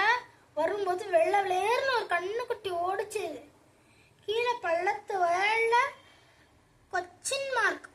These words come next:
மாதிரி வாழை துள்ளிக்கிட்டு நம்ம லாரி சத்தத்திலேயே ரெண்டு துள்ளு துள்ளுச்சு.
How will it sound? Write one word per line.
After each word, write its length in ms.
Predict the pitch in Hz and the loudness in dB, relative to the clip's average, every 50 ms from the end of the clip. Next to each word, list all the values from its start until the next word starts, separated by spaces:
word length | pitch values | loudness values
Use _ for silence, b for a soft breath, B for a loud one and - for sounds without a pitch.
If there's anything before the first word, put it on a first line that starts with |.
| _ _ _ | _ _ _
மாதிரி 540 | - 339 339 349 359 359 359 359 359 381 415 480 523 571 - - - - - _ - - _ _ _ _ _ _ - _ b b b b b b b b _ _ | -6 -2 0 2 4 2 2 2 0 0 2 2 0 0 -2 -12 -20 -20 -20 _ -20 -20 _ _ _ _ _ _ -20 _ b b b b b b b b _ _
வாழை 360 | - 311 311 320 349 392 440 453 440 - - - | -6 -2 0 2 2 4 2 2 0 -2 -4 -2
துள்ளிக்கிட்டு 880 | 427 427 427 453 466 494 523 523 - 427 - - 440 494 480 480 427 | 0 2 2 2 2 0 -2 -2 -2 -6 -6 -4 -4 -4 -4 -6 -8
நம்ம 360 | 339 320 311 320 330 330 320 | -10 -8 -4 -4 -2 0 0
லாரி 600 | 302 294 285 285 294 311 330 370 415 466 494 494 480 | 0 0 0 0 0 2 2 2 2 2 0 0 -4
சத்தத்திலேயே 840 | - - 415 415 - - 359 349 - 339 330 330 330 359 403 480 494 | -4 -6 -8 -10 -8 -8 -10 -6 -2 -2 -2 0 -2 -2 -2 -2 -2
ரெண்டு 600 | 427 370 320 320 339 359 403 427 440 453 427 427 | 2 2 2 2 2 -2 -4 -6 -4 -4 -4 -4
துள்ளு 340 | - 392 415 453 523 523 523 | -2 -2 0 2 0 0 0
துள்ளுச்சு. 560 | 480 466 453 427 427 - 427 370 320 269 - | 0 0 0 -2 -2 -2 0 0 0 0 -2